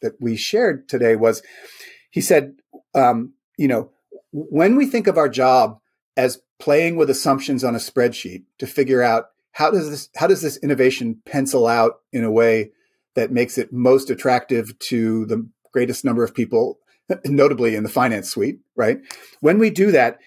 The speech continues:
it's almost as if our job as managers has been reduced to sourcing, assembling, and shipping the numbers that deliver short-term gains."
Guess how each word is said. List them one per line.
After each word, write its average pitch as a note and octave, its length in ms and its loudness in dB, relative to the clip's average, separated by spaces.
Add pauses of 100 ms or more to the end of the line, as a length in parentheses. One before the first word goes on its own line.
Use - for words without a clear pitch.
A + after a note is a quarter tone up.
(120)
it's C#3 220 -2
almost G#3 360 2
as D3+ 140 0
if E3 240 0
our C3+ 120 2
job C3 680 0
as B2+ 140 -6
managers A#2 840 -2
has A#2 140 -4
been B2 220 0
reduced B2 520 -2 (100)
to - 100 -6
sourcing, D3 680 0 (160)
assembling, B2 600 -2
and B2 140 -6
shipping C3+ 600 -2 (300)
the B2 100 -2
numbers C3+ 420 2
that C3+ 160 -6
deliver A#2+ 340 0
short-term G#2+ 600 -4
gains." F#2 460 -14